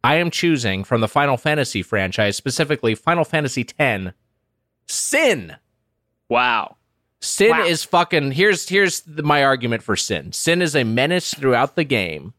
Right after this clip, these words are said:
Speaker 1: You, you see Sin early. Sin keeps showing up. You're scared as shit of Sin anytime that, that Sin is there, is gonna fuck things up. Uh, and then, and so it's ultimately you know, it,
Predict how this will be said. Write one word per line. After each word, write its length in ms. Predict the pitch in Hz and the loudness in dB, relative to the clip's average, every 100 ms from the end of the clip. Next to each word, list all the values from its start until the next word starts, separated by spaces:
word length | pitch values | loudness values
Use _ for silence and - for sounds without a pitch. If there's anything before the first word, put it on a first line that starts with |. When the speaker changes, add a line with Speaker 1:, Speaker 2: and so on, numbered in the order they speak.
| _ _ - | _ _ 2
Speaker 1:
You, 140 | 113 | 2
you 220 | 110 123 104 | 2 0 -2
see 260 | - 156 | 0 0
Sin 280 | 156 170 156 | 0 0 0
early. 380 | 127 139 127 131 | 2 2 2 0
Sin 280 | - 127 117 | -2 -2 -2
keeps 240 | 127 147 | 0 -2
showing 400 | - 147 135 131 | 0 2 2 2
up. 280 | 120 113 - _ _ _ _ _ | 0 0 -2 _ _ _ _ _
You're 160 | 120 110 | 0 2
scared 500 | - - 151 151 139 | 0 0 2 2 2
as 80 | |
shit 260 | 123 - 135 | 0 0 0
of 120 | 117 | -2
Sin 340 | - 131 120 117 | 0 0 2 0
anytime 600 | 110 127 127 127 120 110 | -2 -2 0 -2 -2 -6
that, 280 | 110 107 98 | -2 -2 0
that 240 | 107 101 | -2 -2
Sin 180 | - 127 | -2 0
is 140 | 127 104 | 0 0
there, 240 | 110 107 | 0 2
is 120 | 104 | 0
gonna 140 | 98 107 | -4 -4
fuck 300 | - 117 - | -2 -2 -2
things 240 | 120 104 | -4 0
up. 300 | 104 95 - _ _ _ _ _ | 0 0 -4 _ _ _ _ _
Uh, 200 | - 113 - | 0 0 2
and 320 | 127 127 131 | 0 0 2
then, 360 | 135 135 135 127 _ _ - | 2 2 0 -4 _ _ -2
and 180 | 131 131 | 0 2
so 140 | 147 | 2
it's 100 | 131 - | 2 2
ultimately 960 | 160 170 151 143 123 131 120 113 107 _ _ _ - | 0 2 0 0 0 2 2 0 -4 _ _ _ -2
you 120 | 131 | 0
know, 260 | 113 107 | 2 2
it, 160 | 110 113 | 2 -2